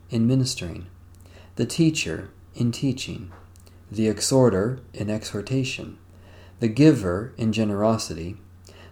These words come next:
the leader in diligence, the compassionate in cheerfulness. Let love be genuine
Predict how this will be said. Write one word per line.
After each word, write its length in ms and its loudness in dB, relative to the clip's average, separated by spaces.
the 120 0
leader 720 2
in 160 -4
diligence, 760 -4
the 100 -4
compassionate 920 -2
in 160 -2
cheerfulness. 840 -6
Let 220 6
love 360 6
be 120 4
genuine 640 0